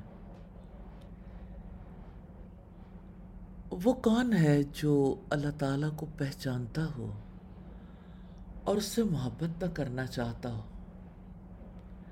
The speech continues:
محبت کرنے والے اس میدان میں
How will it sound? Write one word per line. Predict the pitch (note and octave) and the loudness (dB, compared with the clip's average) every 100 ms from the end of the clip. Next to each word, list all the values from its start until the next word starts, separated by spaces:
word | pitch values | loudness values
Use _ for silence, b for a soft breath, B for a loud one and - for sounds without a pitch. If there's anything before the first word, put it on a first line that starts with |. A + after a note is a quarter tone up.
| B B B B B B B - - - - - - - - | B B B B B B B -12 -14 -14 -12 -12 -12 -8 2
محبت | - - C#4+ - | 4 4 4 6
کرنے | C4+ C4 A#3 | 6 6 6
والے | G3 G3 G3+ - - | 6 6 4 2 2
اس | A3 - F3 | 2 2 4
میدان | E3 D3+ D#3 E3+ F3+ E3 | 6 6 6 6 4 4
میں | D3 | 4